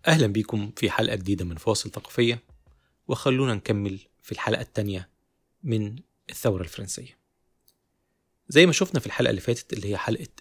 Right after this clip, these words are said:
المقدمة، كان الملك لويس الستاشر في أواخر تمانينات القرن السبعتاشر،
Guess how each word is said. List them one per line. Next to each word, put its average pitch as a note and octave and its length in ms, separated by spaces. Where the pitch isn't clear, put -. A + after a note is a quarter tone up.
المقدمة، A#2 540
كان E3+ 120
الملك B2 400
لويس A2 240
الستاشر - 720
في - 120
أواخر A2 320
تمانينات F#2+ 720
القرن G2 340
السبعتاشر، F2+ 760